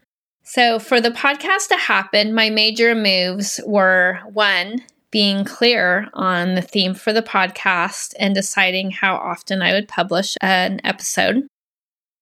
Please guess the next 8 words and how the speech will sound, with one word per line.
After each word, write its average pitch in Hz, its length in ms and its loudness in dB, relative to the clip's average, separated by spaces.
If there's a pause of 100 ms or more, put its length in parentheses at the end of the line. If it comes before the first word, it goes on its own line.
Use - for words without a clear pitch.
(400)
The 247 120 4
second 262 520 0
thing 254 420 2 (100)
is 226 300 2
to 226 560 2
write 202 880 0
the - 80 0
outline, 196 1040 0